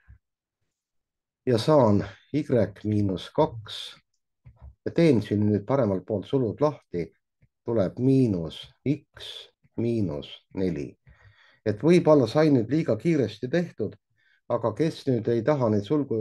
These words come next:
või seda kuuega jagada, siis noh, korrutage kuuega ja siis pärast saate ikka sama tulemuse. Ja me saame, et Y on miinus X miinus neli pluss kaks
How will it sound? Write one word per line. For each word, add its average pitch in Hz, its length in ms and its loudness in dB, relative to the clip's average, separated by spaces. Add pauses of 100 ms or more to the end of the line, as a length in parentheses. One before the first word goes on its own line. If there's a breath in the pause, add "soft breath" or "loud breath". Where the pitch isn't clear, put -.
või 117 220 -2
seda 113 200 -4
kuuega 127 400 2
jagada, 131 480 0
siis 110 320 -14
noh, 135 220 -4
korrutage 117 580 2
kuuega 101 520 0 (680)
ja 117 160 -2 (400)
siis 113 200 -12
pärast 120 300 0
saate 117 260 -4
ikka 95 140 -6
sama 107 240 -2
tulemuse. 107 680 -2 (680)
Ja 107 120 0
me 110 120 0
saame, 135 480 2
et - 100 -12
Y 139 120 -4 (800)
on 110 580 0 (880)
miinus 104 640 -4
X - 600 -10 (340)
miinus 92 600 -6
neli 113 440 -2
pluss 107 480 -8
kaks - 540 -4